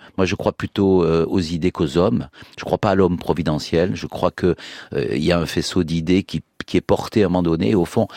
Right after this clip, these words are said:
la vraie question, c'est pas qui, c'est quoi ? Quel projet de société on veut pour la France dans les années futures ? Et on voit bien que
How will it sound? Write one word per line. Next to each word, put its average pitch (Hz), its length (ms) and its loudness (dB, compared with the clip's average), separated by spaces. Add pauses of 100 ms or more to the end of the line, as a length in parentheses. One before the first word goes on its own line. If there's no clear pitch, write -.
(160)
la 82 120 4
vraie 104 200 2
question, 92 500 0 (240)
c'est 85 120 -2
pas - 160 0
qui, 110 380 -4 (260)
c'est - 180 -6
quoi ? 87 380 0 (280)
Quel 131 200 2
projet 98 320 2
de 80 80 -4
société 90 600 0
on 95 120 2
veut 95 180 2
pour 82 160 0
la 76 80 -2
France 92 320 -4
dans 92 80 -2
les 78 180 0
années 78 200 -2
futures ? - 460 -2
Et 85 60 0
on 76 80 0
voit 80 120 2
bien 104 240 2
que 98 280 4